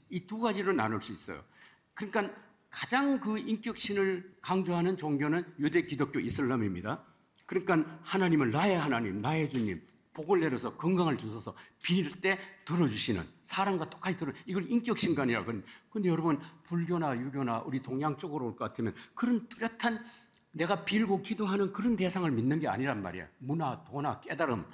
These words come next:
이런 걸 강조한다면 이게 두 가지가 인격신관과 비경제신관이 두 가지가 아주 양립하는, 그래서 이것 때문에 지금 스리랑카에서 막 폭탄도 터지고 지금 막 그 아이에스 같은 이런 종교 집단들은 강력한 인격신관을 믿는,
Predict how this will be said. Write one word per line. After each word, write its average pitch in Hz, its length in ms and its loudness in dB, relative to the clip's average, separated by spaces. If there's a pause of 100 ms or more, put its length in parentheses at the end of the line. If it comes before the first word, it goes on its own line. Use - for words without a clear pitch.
(160)
이런 202 180 2
걸 190 120 4
강조한다면 117 520 0 (160)
이게 190 220 -6
두 202 160 -10
가지가 196 400 -2 (240)
인격신관과 175 880 -2
비경제신관이 180 1120 -4 (260)
두 220 180 -6
가지가 202 380 -2
아주 285 260 0
양립하는, 202 640 2 (200)
그래서 - 180 2
이것 214 340 2
때문에 277 320 4
지금 202 220 -2
스리랑카에서 185 720 0
막 147 200 0
폭탄도 165 480 -8
터지고 151 400 -6 (340)
지금 170 280 2
막 - 260 0
그 156 140 -4
아이에스 160 440 0
같은 135 340 -2 (200)
이런 147 380 0
종교 151 540 -2
집단들은 151 540 -4
강력한 208 420 -2
인격신관을 143 680 -2
믿는, 123 340 0